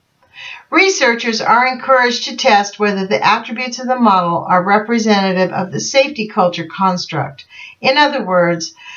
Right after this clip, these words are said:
whether the entire domain of the safety culture construct can be reproduced by the thirty-seven attributes included in the I A E A model,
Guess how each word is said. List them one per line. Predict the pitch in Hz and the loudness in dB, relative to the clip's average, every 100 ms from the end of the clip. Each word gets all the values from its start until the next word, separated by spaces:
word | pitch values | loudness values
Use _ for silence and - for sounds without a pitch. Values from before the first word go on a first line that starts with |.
| - | -6
whether | - 269 285 262 | 2 2 2 -2
the | 262 240 | -2 0
entire | 240 233 311 370 370 370 | 0 2 2 2 -2 -2
domain | 269 233 233 254 269 262 | 0 2 4 4 4 2
of | 226 190 | -2 -6
the | 190 | -10
safety | - 247 269 294 285 247 | -4 0 0 0 -6 -2
culture | 254 226 226 220 | 0 2 0 -4
construct | 247 226 226 226 214 180 170 - - - _ | 2 2 2 -2 0 0 0 -8 -20 -20 _
can | - 294 302 | 0 2 2
be | 302 294 226 | 0 -2 -2
reproduced | 262 - 269 233 214 202 | -4 -2 -2 2 2 2
by | 214 202 | 0 0
the | 190 | 0
thirty-seven | 190 226 233 233 240 214 220 | -2 0 0 0 2 2 2
attributes | - 196 190 185 175 160 - - | 0 0 0 -4 -2 -2 -4 -6
included | 196 190 247 240 214 | -4 -4 0 2 4
in | 190 180 | 2 0
the | |
I | 165 180 190 | 2 2 2
A | 185 190 | 2 2
E | 190 202 190 190 180 | 2 0 0 0 2
A | |
model, | 170 165 160 147 139 | 2 4 2 0 -6